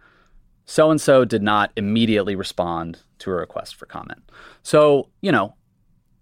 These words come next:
back when I was in journalism school, not that journalism school is the best, but, you know, sometimes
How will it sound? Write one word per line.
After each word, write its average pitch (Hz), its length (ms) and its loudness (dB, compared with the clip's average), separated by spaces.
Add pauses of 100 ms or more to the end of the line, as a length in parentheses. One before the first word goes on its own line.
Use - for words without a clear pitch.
(240)
back 101 240 -4
when 104 100 -4
I 107 100 0
was 113 140 0
in 123 120 -4
journalism 175 440 -2
school, 233 320 2
not 113 180 -6
that - 120 -8 (320)
journalism 95 340 -10
school 101 280 -6
is 92 180 -10
the 95 100 -14
best, 120 380 -4
but, 104 300 -2 (400)
you 330 100 -4
know, 240 240 -4 (560)
sometimes 330 580 -2